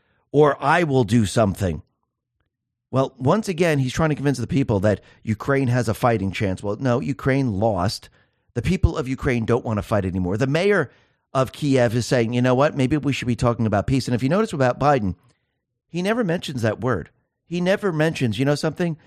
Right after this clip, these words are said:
I'm gonna put together a team and we're gonna have peace in this area." Instead, you know what he says? He says, "Well,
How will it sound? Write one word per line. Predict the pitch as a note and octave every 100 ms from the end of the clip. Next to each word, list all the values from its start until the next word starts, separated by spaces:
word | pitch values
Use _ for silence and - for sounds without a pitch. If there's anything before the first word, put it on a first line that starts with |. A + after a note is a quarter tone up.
| _ -
I'm | E3
gonna | A3
put | - D#3
together | C#3+ C#3 C3 G2+
a |
team | - - D3+ D#3+ D3+ _ _ -
and | C3 B2+
we're | D#3+
gonna | E3 C3+
have | B2+ A2+ -
peace | - C3 G2 - - _ _
in | - B2
this | A2 G2
area." | G#2 G2+ F#2+ - - _ -
Instead, | D3+ C#3 - G3+
you | C3+
know | C#3
what | D3
he | D3+
says? | E3 F#3+ A3 - _ _ _ _ _ -
He | E3+
says, | F#3 E3
"Well, | C3 G#3 A3+